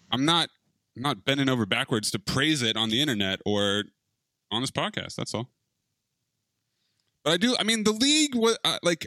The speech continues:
I haven't gone back to the league, so I'm sure that it would not hold up as well. But when,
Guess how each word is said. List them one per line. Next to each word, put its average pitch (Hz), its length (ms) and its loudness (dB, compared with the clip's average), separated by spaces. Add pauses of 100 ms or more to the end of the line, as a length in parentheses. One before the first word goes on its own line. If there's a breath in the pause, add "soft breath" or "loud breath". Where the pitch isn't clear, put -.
(120)
I 180 140 2
haven't 214 320 2
gone 147 200 2
back 117 220 0
to - 100 -16
the 90 80 -4
league, 87 280 -4
so 117 120 0
I'm 127 120 0
sure 165 260 0
that 147 160 0
it 127 100 0
would 117 160 0
not 113 300 -2
hold 107 220 -2
up 98 160 -2
as 90 120 -4
well. 104 260 0 (540 loud breath)
But 170 220 0
when, 202 460 0